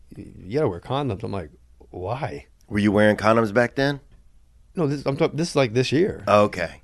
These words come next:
Speaker 1: I'm like, "Con-, like, who? Where do you think I'm going?"
Speaker 2: Yeah.
Speaker 1: Like, condoms.
Speaker 2: Like,
Speaker 1: Like,
Speaker 2: I'm not fucking in, you know,
Speaker 1: well,
Speaker 2: Zaire
Speaker 1: I know, but you
Speaker 2: and
Speaker 1: never know. It's like, yeah, but I,
Speaker 2: Guam.
Speaker 1: I'm not gonna be presumptuous, and, like, Doctor Drew would go, "That's the most irresponsible take ever," and I
Speaker 2: Yeah.
Speaker 1: love Doctor Drew.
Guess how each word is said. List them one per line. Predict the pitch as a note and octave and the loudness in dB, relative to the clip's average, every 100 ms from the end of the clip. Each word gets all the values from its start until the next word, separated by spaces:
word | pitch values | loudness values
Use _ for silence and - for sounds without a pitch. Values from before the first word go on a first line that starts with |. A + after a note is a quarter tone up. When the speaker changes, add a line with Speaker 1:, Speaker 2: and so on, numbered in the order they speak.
| - - - - | -20 -20 -20 -8
Speaker 1:
I'm | B2+ D3 | -4 -2
like, | C3 G#2 | -2 -4
"Con-, | A#2 E3+ E3+ | -4 -2 0
like, | C#3+ A2 | -2 -4
who? | - F#3 | -4 -2
Where | B3 B2 | -2 -2
do | B3 | -2
you | |
think | G#3 E3 | 0 2
I'm | A#2+ | 4
going?" | B2 C4 E3+ D#2 _ - - - - | 4 2 -2 -8 _ -20 -20 -20 -14
Speaker 2:
Yeah. | - F2+ E2 | -2 0 2
Speaker 1:
Like, | C3+ B2+ | 0 -2
condoms. | - C3 G3 D4+ G#2+ A2+ | -2 0 0 0 -4 -4
Speaker 2:
Like, | - | -2
Speaker 1:
Like, | A2+ | 2
Speaker 2:
I'm | D3+ | 4
not | C3 | 4
fucking | - B2 G#2 G#2 | 2 -2 0 -2
in, | F#2+ F#2+ | -2 -2
you | G#2 | -2
know, | F2 F2+ - - F#2 | 0 -2 -8 -4 4
Speaker 1:
well, | F#3 | 6
Speaker 2:
Zaire | G#2 G2+ A2+ | 6 6 8
Speaker 1:
I | E3 | 10
know, | F#3+ | 10
but | - F#2+ | 8 6
you | |
Speaker 2:
and | E3 | 8
Speaker 1:
never | E3+ E3 | 8 6
know. | E3 G#3 G3+ | 6 6 6
It's | C#3+ | 6
like, | D#3 D3+ | 4 2
yeah, | F3 G3+ G#3 | 2 6 6
but | F3+ | 6
I, | D3+ | 6
Speaker 2:
Guam. | A2 B2 B2 A2 A2+ - | 8 8 8 4 -2 4
Speaker 1:
I'm | E3 G3 | 6 6
not | G3 G3 | 4 4
gonna | E3+ D#3 | 2 2
be | C3 - C#3+ | 0 2 2
presumptuous, | C#3 C3 B2 D#3 F3 - A#2+ A2+ | 2 -2 2 2 2 0 0 0
and, | A#2+ A#2 | 0 -2
like, | A2 B2 | -2 0
Doctor | C3+ C3+ C3 | 0 0 -2
Drew | A2+ C3+ C#3+ | 0 2 2
would | B2 | 2
go, | A#2+ A2+ G#2+ | 2 2 2
"That's | A2+ A#2+ - - | 2 0 -2 -6
the | A#2+ | -4
most | A#2 A2 | -2 -2
irresponsible | A#2+ A2+ A#2 A2 - B2 G#2 - A2 G#2 G2+ | -2 0 0 -2 -8 -8 -6 -4 -6 -6 -8
take | G2+ A2 G2+ | -4 -4 -2
ever," | A2+ B2 G2+ | 0 0 -2
and | G2 | 0
I | |
Speaker 2:
Yeah. | F2+ D#2 | 0 0
Speaker 1:
love | F#2+ G#2+ A#2+ G#2+ | -2 2 2 0
Doctor | A2+ G#2+ G2 | -4 -6 -8
Drew. | - B2 | -8 -6